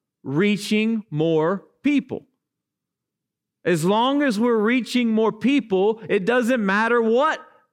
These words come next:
we do. It doesn't matter how we do it. The goal is to get as many people as possible in our churches so that they can hear the gospel, and we can do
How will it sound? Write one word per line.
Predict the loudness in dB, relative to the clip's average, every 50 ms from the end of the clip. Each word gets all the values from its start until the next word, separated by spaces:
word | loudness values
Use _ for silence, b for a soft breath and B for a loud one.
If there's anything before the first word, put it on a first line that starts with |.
| _ -6
we | -2 0 0 2
do. | 2 2 2 2 0 -4 -4
It | -2
doesn't | 0 2 2 2 2 2
matter | 2 2 2 2 0 0
how | -2 -2 0 0 2 2 2
we | 2 0 0
do | 0 0 0 0
it. | 0 -2 -4 -8 B B B
The | B -2 0
goal | 0 2 2 2 4 4 4 4 4 2 0 0 -2
is | -2 -2 0 -2
to | -2
get | 0 0 0 2
as | 0 0 0
many | 0 2 2 2 2 0 0
people | 0 0 0 0 0 0 0 2 2 2 0 0
as | -2 -2 -2
possible | -2 -2 -2 0 0 0 -2 -2 -2 -2 0 0 0 0 0 -2 B B B B B
in | 0 0 2 2
our | 2 0 0
churches | -2 -2 -2 0 0 0 -2 -2 -2 -4 -2 -4 -6 -10 B B
so | B -2 0
that | 0 0 2
they | 2 0 0
can | 0 0 2 2
hear | 2 2 2 2
the | 0 -2
gospel, | -2 -2 0 0 0 -2 -4 -4 -2 0 0 0 0 B B B
and | 0 0 2 2
we | 0 0
can | 0 0 0 2
do | 2 0 -2